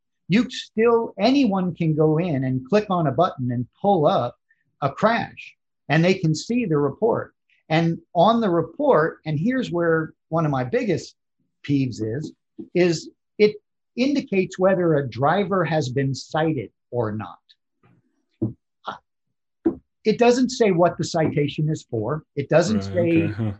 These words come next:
Speaker 1: anything other than yes or not determined or no. And when it says yes on the crash report, it doesn't show up on the unsafe driving C S A. There's no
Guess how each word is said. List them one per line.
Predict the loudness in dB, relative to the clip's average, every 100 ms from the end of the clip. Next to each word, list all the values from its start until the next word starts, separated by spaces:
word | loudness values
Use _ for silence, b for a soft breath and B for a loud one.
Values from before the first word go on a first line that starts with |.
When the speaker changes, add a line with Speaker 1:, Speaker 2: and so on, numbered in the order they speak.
| 0
Speaker 1:
anything | 4 4 4 0 4
other | 4 4 4 4
than | 4 4 2 -2 _ _
yes | -8 0 2 2 -2 -20 _ -8 -8 _ _
or | 6 6 6 2 -8 _
not | -4 2 4 2 0 -4
determined | -2 0 0 -2 -6 -12 -8
or | 2 4 4 2 -4 -8
no. | 0 2 2 -4 _ _ _ b b _ 2
And | 4 2 0 -4 -2
when | 0 0
it | 0
says | -2 0 0 -2 -4 0
yes | 0 0 -6 -12 -10 -8 -8 _ _ _ 2
on | 2 2
the | 0
crash | 0 2 2 -2
report, | -6 -6 -4 -4 -4 -10 _ _ b b _ _ _
it | 2
doesn't | 6 6 4 -4
show | -2 2 2
up | 0 0
on | 0
the | 0
unsafe | 0 0 0 -2 0
driving | 0 0 0 -4
C | -4 -6
S | -2
A. | 0
There's | 0 0
no | 2 4 4 2 -2